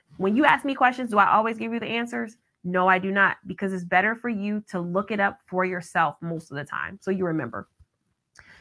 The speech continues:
Caffeine is a diuretic. All right. Yeah. So caffeine is a diuretic. It's gonna cause you to produce more frequent urine, right? More frequent urine. So actually you would have less particles. Your urine would be more dilute. Good job.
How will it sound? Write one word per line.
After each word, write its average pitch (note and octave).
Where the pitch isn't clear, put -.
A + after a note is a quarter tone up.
Caffeine B3
is B3+
a A#3
diuretic. G3
All E3
right. F3+
Yeah. G#3+
So G#3+
caffeine A#3+
is A#3+
a B3
diuretic. G3
It's F#3+
gonna G#3
cause G3+
you G#3
to F#3+
produce G#3
more G3
frequent A3
urine, C4
right? G#3+
More F#3+
frequent A#3+
urine. E3
So G#3
actually A3+
you G#3
would G3
have F3+
less F#3+
particles. E3+
Your F3
urine F3
would E3+
be E3
more D#3+
dilute. C#3+
Good E3
job. C#3